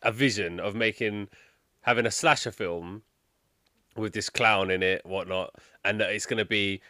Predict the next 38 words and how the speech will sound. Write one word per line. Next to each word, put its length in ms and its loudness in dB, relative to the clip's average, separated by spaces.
crazy 640 2
violent. 720 2
He's 160 -4
gonna 160 -2
push, 300 0
really 280 0
push 260 -4
the 120 -2
envelope 400 2
with 100 -4
the 40 -2
violence, 720 -2
and 480 2
he's 240 0
also 840 2
come, 400 -2
made 360 4
this 340 0
really, 540 0
really 320 2
cool 280 2
killer. 360 4
And 360 4
the 140 -4
killer 360 8
come 220 2
about 360 4
'cause 140 -6
he 80 2
had 120 4
all 140 -2
these 180 -2
short, 380 -2
he 100 -4
made 160 2
these 140 -8
short 340 0
films, 480 -6